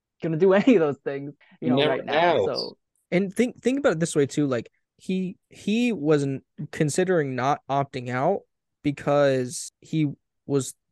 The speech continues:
Speaker 3: thinking of a return to Houston. And
Speaker 1: They didn't
Speaker 3: instead
Speaker 1: even want him. <laughs>
Speaker 3: instead, yeah, instead of bringing him in, <laughs> they,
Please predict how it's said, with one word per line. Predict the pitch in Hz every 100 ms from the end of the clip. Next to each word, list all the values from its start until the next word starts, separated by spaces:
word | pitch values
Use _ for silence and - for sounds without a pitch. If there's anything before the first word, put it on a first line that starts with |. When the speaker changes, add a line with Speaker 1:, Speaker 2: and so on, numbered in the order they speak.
| _ -
Speaker 3:
thinking | 165 170
of | 156 147
a |
return | 139 131 - 143 139
to | 127
Houston. | 123 - 156 147 - - - _ _ _
And | 156
Speaker 1:
They | 175
didn't | 226 202
Speaker 3:
instead |
Speaker 1:
even | 165 151
want | 135 123
him. | - -
<laughs> | 202 262 214
Speaker 3:
instead, | 175 - 226 226
yeah, | 196 208
instead | 156 - 240
of | 233 143
bringing | 147 196 202 165
him | 139 156 190
in, | 240 285 311 _
<laughs> | -
they, | 147 - - 233 -